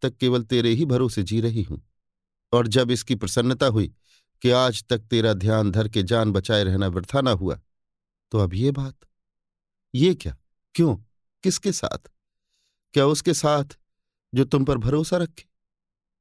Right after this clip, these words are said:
नहीं, नहीं, इसमें भी अवश्य तेरी कुछ माया है।" भगवती की प्रार्थना करते करते तारा की आंखें बंद हो गईं, मगर इसके बाद तुरंत ही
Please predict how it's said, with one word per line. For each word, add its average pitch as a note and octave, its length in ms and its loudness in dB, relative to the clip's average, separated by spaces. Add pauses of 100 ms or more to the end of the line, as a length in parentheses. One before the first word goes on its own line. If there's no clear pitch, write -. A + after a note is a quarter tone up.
(160)
नहीं, A#2 220 4
नहीं, E2+ 200 -6 (580)
इसमें C3 400 2
भी D#3 140 2
अवश्य B2+ 340 0
तेरी G#2+ 280 -2
कुछ - 220 -6
माया G2 240 0
है।" D#2+ 260 -14 (960)
भगवती C#3 400 2
की A#2+ 100 -4
प्रार्थना A2+ 480 0
करते G#2 300 -2
करते G2+ 300 -4
तारा F#2 300 -2
की F2 160 -4
आंखें D2+ 280 -6
बंद G2 220 -6
हो C#2+ 120 -8
गईं, - 200 -14 (840)
मगर A#2+ 220 2
इसके B2 220 -2
बाद A2 420 0
तुरंत A2 340 0
ही D#2 200 -4